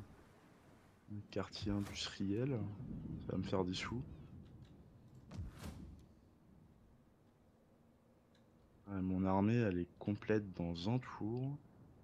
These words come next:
Je sais pas ce qu'ils font, les Galates, mais, euh, bon. Visiblement, ils mettent trois mille ans, hein. Je sais pas si leur plan, c'est d'attaquer Salamis, mais, euh,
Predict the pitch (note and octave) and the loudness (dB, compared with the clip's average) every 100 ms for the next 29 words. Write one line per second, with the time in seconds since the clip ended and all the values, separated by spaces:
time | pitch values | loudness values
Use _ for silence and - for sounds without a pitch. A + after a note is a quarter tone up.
0 | - - - - - - E3 - - A#2+ | -20 -20 -20 -16 -4 0 2 2 0 -2
1 | - D#3 D#3+ G#2+ G#2+ A2 D#3+ - A#2+ G#2 | 0 4 4 6 6 6 4 4 4 4
2 | F#2+ F#2 F2+ F2 F2 F#2 - - - - | 4 2 0 -2 -4 -8 -12 -20 -20 -20
3 | - - - F2+ G2+ B2+ - - - - | -20 -18 -2 0 2 -2 -12 -20 -20 -14
4 | - F#2 F2 F2+ F2 F#2 F#2+ B2 C3+ G#2 | -6 -4 -4 -6 -2 2 6 6 6 6
5 | F2 E2+ - A2+ A#2 B2 A#2+ G2 F2 E2+ | 4 2 2 4 6 8 6 4 2 -2
6 | E2+ E2 - - - - - - - - | -6 -10 -18 -20 -20 -20 -20 -20 -20 -14
7 | - - G2 - F#2+ - - G#2+ G#2+ - | -2 2 4 6 6 4 4 4 4 4
8 | F2+ F2 F2 - F#2 - F2 F2 F2+ B2+ | 2 2 0 0 0 2 4 4 2 2
9 | - - F2+ E2+ | -2 0 0 0